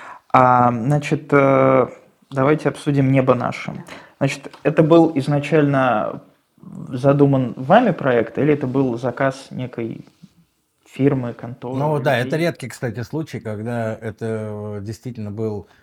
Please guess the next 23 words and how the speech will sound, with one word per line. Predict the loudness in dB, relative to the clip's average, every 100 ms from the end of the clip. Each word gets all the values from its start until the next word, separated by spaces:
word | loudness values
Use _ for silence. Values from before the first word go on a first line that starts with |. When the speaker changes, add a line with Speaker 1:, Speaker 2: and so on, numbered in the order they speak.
| _
Speaker 2:
э, | -10 -8 -6
не | -6 -6
нами | -6 -6 -8 -8
задуманный | -8 -8 -10 -10 -12
проект. | -10 -10 -6 -8 -10 _ _ _ _
Э, | -10 -6 -6 -6 -10 -10 -12 -12
это | -12 -10
было | -6 -4 -4 -4 -6 -8 -10 -14 _
начало, | -14 -12 -10 -6 -6 -6
прямо | -8 -10 -8 -12
самое | -10 -8 -8
начало | -10 -12 -12 -12
пандемии, | -12 -12 -10 -10 -8 -8 -8
и | -10 -10
нас-, | -10 -12 -12
он, | -8 -6
на | -6
самом | -8 -6
деле, | -4
он | -4 -6
нас | -6 -8
очень | -10 -12
сильно, | -10 -8 -8 -10